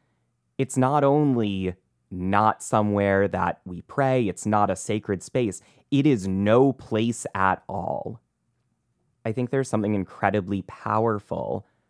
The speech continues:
about this man who was great in his life, and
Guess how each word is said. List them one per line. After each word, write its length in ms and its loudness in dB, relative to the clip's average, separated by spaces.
about 380 0
this 240 0
man 420 -2
who 120 -4
was 260 -2
great 760 -6
in 200 0
his 380 -6
life, 640 -4
and 600 0